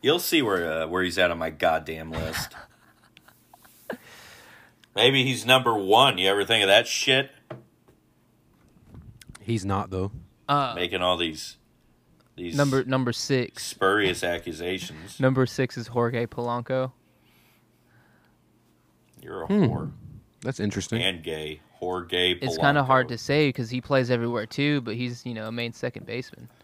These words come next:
Speaker 3: And for Arias, you
Speaker 1: Yeah,
Speaker 3: know, it's
Speaker 1: hold
Speaker 3: kinda
Speaker 1: on,
Speaker 3: hard
Speaker 1: let
Speaker 3: to
Speaker 1: me
Speaker 3: put
Speaker 1: pull
Speaker 3: Arias
Speaker 1: up.
Speaker 3: on the list as well. But
Speaker 1: Jorge Polanco is a shortstop.
Speaker 3: He played more second base or shortstop last season?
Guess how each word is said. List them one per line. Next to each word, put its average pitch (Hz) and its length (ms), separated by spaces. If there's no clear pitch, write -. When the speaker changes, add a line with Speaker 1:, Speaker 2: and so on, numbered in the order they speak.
Speaker 3:
And 127 100
for 127 120
Arias, 139 440
you 131 100
Speaker 1:
Yeah, 135 80
Speaker 3:
know, 131 120
it's 120 80
Speaker 1:
hold 120 120
Speaker 3:
kinda 143 140
Speaker 1:
on, 131 40
Speaker 3:
hard 135 140
Speaker 1:
let 127 40
Speaker 3:
to - 20
Speaker 1:
me - 60
Speaker 3:
put 143 100
Speaker 1:
pull 123 100
Speaker 3:
Arias 127 280
Speaker 1:
up. 131 60
Speaker 3:
on 120 40
the 113 80
list 120 260
as 117 120
well. 117 480
But - 200
Speaker 1:
Jorge 131 440
Polanco 107 760
is 87 160
a 85 140
shortstop. - 720
Speaker 3:
He 139 80
played 139 200
more 135 240
second 139 720
base 202 460
or 139 60
shortstop - 560
last - 240
season? - 340